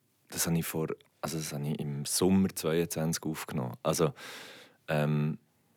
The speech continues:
durch das, dass wir wirklich eine Pause gemacht mit Death by Chocolate, ist jetzt das Matschenko-Zeugs, das zwischendrin war, halt mega easy gegangen. Ähm, weil halt bei Death by Chocolate vielleicht noch ein paar einzelne Konzerte waren. Aber, ähm,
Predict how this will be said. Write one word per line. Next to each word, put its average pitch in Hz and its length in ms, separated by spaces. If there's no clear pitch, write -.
durch 92 120
das, 87 220
dass 87 140
wir 80 100
wirklich 85 240
eine 76 80
Pause 80 340
gemacht 85 240
mit - 140
Death 85 180
by 82 120
Chocolate, 87 460
ist 151 100
jetzt - 200
das - 140
Matschenko-Zeugs, 87 880
das - 100
zwischendrin 85 640
war, 78 420
halt 76 160
mega 90 300
easy 87 340
gegangen. 82 500
Ähm, 71 500
weil 76 380
halt 87 160
bei - 60
Death 78 220
by 80 120
Chocolate - 360
vielleicht - 180
noch 78 120
ein - 60
paar 76 160
einzelne 85 400
Konzerte 78 580
waren. 87 400
Aber, 82 260
ähm, 76 380